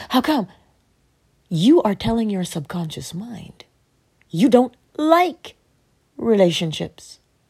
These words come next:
Remember, the brain works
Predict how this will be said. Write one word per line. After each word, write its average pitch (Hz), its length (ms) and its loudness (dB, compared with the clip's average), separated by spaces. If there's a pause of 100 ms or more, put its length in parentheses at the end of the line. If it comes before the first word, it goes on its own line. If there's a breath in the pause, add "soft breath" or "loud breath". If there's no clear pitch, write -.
(520 loud breath)
Remember, 220 560 2 (200 loud breath)
the 185 100 0
brain 156 800 -2 (240)
works 143 760 -4